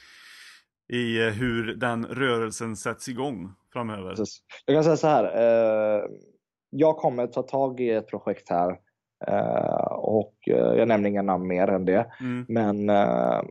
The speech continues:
Speaker 2: det har synts på LinkedIn lite att det har börjat. Och jag har
Speaker 1: Mm.
Speaker 2: tagit ansvaret för det. Eh, och jag kommer ha med,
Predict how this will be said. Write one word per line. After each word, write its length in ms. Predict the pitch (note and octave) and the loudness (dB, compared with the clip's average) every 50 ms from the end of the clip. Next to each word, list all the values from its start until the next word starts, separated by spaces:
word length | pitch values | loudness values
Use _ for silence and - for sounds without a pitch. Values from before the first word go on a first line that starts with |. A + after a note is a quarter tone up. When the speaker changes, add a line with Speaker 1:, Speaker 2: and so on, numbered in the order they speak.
| - - - - - - - | -12 -14 -14 -12 -10 -4 0
Speaker 2:
det 80 | - B2+ | 2 2
har 60 | A#2+ | 2
synts 240 | - - G#2+ G2 - | 2 2 0 0 2
på 80 | - G2+ | 0 0
LinkedIn 480 | G2 F#2+ F#2+ F2+ - - G2 F#2 F2+ G2 A#2 | 0 0 -2 -4 -2 -2 -2 -2 -2 -6 -6
lite 320 | - G#2 F#2+ - - F#2+ | -4 -4 -2 0 0 0
att 100 | F#2+ - | 2 2
det 60 | G2 | 0
har 60 | F#2+ | 0
börjat. 440 | F2+ G2+ G2 F#2 F#2+ F#2+ G#2+ G#2 - - - - - | 2 2 2 4 4 2 2 0 -4 -10 -14 -12 -4
Och 100 | - - | 0 2
jag 60 | G#2+ | 4
har 40 | G#2 | 4
Speaker 1:
Mm. 60 | - | 4
Speaker 2:
tagit 160 | - - F#2+ A2 | 2 0 0 0
ansvaret 500 | G#2 G2+ - - - G2+ G2 G#2 G2 - | 0 -2 -2 -2 0 2 2 2 2 2
för 120 | G2+ F#2+ | 0 0
det. 160 | F#2+ A2+ A2+ - - - - - - _ _ - | 0 0 -4 -6 -10 -20 -20 -20 -20 _ _ -4
Eh, 560 | - G#2 G#2 G#2 G2+ G2 G2 G2+ G2+ G#2+ A2 A2+ | -2 0 0 2 4 4 4 4 4 2 2 0
och 960 | A2+ - - A2+ G#2+ G#2+ G#2 G#2 G#2 G2+ G2+ G2+ G2+ G#2 G#2+ A2 A#2 A#2 A#2+ - | 0 0 2 2 4 4 4 4 2 2 2 2 2 2 0 -2 -2 -2 -2 -2
jag 120 | - A#2 A#2 | -2 -2 -2
kommer 220 | - A#2 A2+ A2 | -2 -6 -4 -4
ha 140 | G2 G#2+ G#2+ | -2 -2 -2
med, 380 | G#2+ G#2+ G2+ F#2+ F#2+ F#2+ - | -2 0 0 0 0 0 0